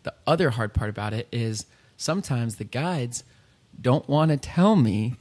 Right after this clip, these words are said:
<laughs> what they're catching fish on because they don't want the other guys to know. So, like, we're a team, but part of what drives good permit fishing is a guide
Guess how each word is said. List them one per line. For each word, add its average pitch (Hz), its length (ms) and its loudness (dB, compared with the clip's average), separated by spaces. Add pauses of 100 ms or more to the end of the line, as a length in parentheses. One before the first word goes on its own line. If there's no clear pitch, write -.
(180)
<laughs> - 240 -14
what 156 580 6
they're 151 220 8
catching 156 440 4
fish - 300 0
on 156 140 4
because 147 240 0
they 151 80 4
don't 156 160 2
want 156 160 0
the - 160 -4
other 156 200 2
guys 135 260 4
to 131 60 0
know. 117 140 0
So, 131 160 -2
like, 131 160 -2 (240)
we're 208 180 4
a 180 100 6
team, 127 480 0
but 120 280 2 (440)
part 190 240 6
of 139 120 2
what 127 280 2
drives 123 480 2
good 120 180 -2
permit - 300 -4
fishing 113 420 -6
is 113 380 -2
a 113 60 -6
guide 113 540 0